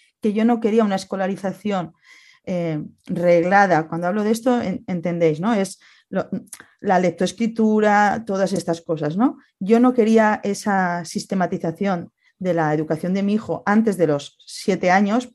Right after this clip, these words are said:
pero en España no puedo hacerlo, tiene que ser antes de los, hasta los seis, ¿no? Porque en España a los seis empieza la primaria,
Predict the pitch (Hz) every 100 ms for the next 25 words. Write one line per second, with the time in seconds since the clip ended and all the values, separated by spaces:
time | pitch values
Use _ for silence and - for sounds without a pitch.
0 | - 175 165 156 - 185 196 180 185 170
1 | 170 254 165 160 160 160 165 208 - 170
2 | 170 160 147 - 151 - 139 135 170 143
3 | - 190 254 - _ _ - 165 151 151
4 | 165 170 147 - 170 240 240 - 151 135
5 | 139 139 190 226 170 -